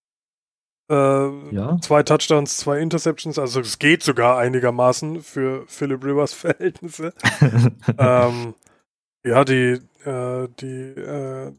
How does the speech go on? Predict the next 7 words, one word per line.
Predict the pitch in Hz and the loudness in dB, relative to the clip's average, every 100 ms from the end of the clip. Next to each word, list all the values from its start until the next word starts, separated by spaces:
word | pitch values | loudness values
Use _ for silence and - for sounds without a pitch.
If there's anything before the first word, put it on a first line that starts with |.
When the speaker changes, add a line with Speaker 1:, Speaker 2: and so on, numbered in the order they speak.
| - | -8
Speaker 1:
Chiefs | - 156 151 - - | -4 -4 -4 -6 -10
haben | 123 135 131 131 135 - | 0 2 2 -2 -10 -2
auf, | 131 117 - - | 0 0 -8 -12
auf | - 127 | -6 -6
Standgas | - 135 156 170 156 156 | 0 2 4 6 6 6
bisschen | 170 165 175 | 0 -2 -4
gespielt, | 160 180 180 185 | -4 -6 -8 -8